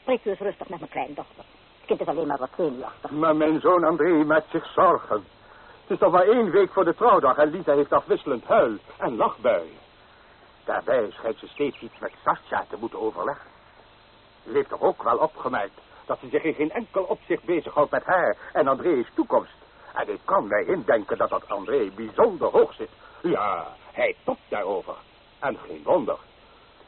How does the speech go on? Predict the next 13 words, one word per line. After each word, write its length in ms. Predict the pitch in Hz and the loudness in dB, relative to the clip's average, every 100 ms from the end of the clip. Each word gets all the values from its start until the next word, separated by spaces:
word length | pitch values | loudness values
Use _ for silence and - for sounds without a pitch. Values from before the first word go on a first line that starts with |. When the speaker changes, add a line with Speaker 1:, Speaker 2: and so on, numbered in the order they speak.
| _ - | _ -4
Speaker 1:
En 100 | 214 | -2
wat 100 | - | -2
vindt 220 | 233 226 | -2 -2
u 60 | 220 | 0
dan 160 | 208 | 0
dat 140 | 196 190 | 0 -2
ik 100 | 220 | -2
eraan 220 | 226 214 | -2 -2
kan 160 | 214 220 | 0 0
doen? 140 | 285 494 - - - _ | 0 -2 -6 -20 -20 _
Speaker 2:
Wel, 300 | - 127 95 82 - - - - | 0 2 2 -2 -14 -20 -20 -20
mevrouw 260 | 87 - 110 | -8 0 2
Choumin, 460 | - 110 120 104 | 0 -6 -4 -6